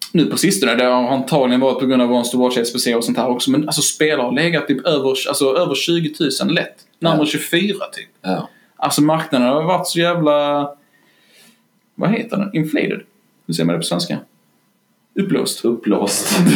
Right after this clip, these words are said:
Speaker 1: <laughs> Att det har liksom inte varit, alltså, är man sen på det och inte sitter och snipar, då, då var det inga bra investeringsmöjligheter.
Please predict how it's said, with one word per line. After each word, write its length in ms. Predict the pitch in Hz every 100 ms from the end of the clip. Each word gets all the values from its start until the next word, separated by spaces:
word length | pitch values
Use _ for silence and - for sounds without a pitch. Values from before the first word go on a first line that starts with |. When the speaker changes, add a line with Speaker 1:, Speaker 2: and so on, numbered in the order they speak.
| 190 - 180 - - -
Speaker 1:
<laughs> 960 | - - - _ - - - 233 214
Att 200 | 156 147
det 80 | 156
har 120 | 147
liksom 240 | 151 151 165
inte 160 | 180
varit, 340 | 147 131 - - - _ - _ 151 -
alltså, 280 | 151 160 156
är 80 | 165
man 360 | 160 160 165
sen 400 | - - 196 151
på 220 | 151 185 135
det 80 |
och 120 | 127 147
inte 120 | 160
sitter 160 | 131
och 80 | 127
snipar, 760 | - 151 143 165 165 - 110 - _ _ _ _ _ -
då, 340 | 147 135 131
då 180 | 131 139
var 200 | 135 139
det 80 | 139
inga 180 | 139 123
bra 220 | 127 123
investeringsmöjligheter. 1040 | 120 117 131 123 120 120 113 113 110 -